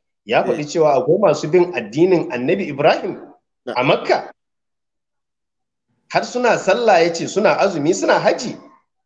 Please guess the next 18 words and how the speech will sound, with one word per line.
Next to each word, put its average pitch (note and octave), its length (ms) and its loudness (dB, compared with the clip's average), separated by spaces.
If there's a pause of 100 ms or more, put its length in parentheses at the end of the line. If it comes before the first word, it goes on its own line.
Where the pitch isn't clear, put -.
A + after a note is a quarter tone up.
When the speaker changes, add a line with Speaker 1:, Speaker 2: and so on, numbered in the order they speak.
(240)
Speaker 1:
Amma G#3 320 2
shi - 240 -6 (160)
a D4 80 2
ganinsa C4+ 400 0
iyayen C4 480 2
Annabi A3+ 220 2
ne F#3 100 4
ba F3+ 180 0
su E3 140 -10
yi. - 80 -6 (160)
Mu A3+ 160 2
kuma C#4+ 240 2
a - 40 6
wurinmu B3+ 440 0
suna A3+ 360 0
yi, G#3+ 200 -4 (180)
suna - 300 -2
ciki. F#3+ 400 -6